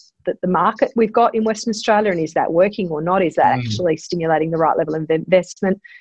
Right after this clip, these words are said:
Speaker 1: Is it actually helping with behaviour change or not? Um, there's a whole area around waste.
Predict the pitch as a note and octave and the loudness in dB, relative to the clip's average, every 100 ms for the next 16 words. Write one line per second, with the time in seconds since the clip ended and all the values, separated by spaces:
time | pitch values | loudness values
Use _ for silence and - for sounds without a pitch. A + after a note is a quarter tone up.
0 | - A3 F#3+ F#3 - G3+ F#3+ F#3+ A3+ A3 | 0 4 4 2 2 -2 0 0 2 2
1 | F#3+ F3 D#3+ E3 F#3 - F#3+ G#3 F3 D#3+ | 2 0 0 -2 -2 -4 -2 0 0 0
2 | F3+ A3 - - _ _ - - F3 E3+ | 2 0 -2 -20 _ _ -6 0 2 2
3 | F3 G3 F3+ F3+ F3 E3 - - E3+ E3 | -2 -4 -2 0 0 0 0 -2 0 0
4 | D#3 D3+ D#3+ E3+ A3 A3 - - | -2 -4 0 0 0 -2 -16 -16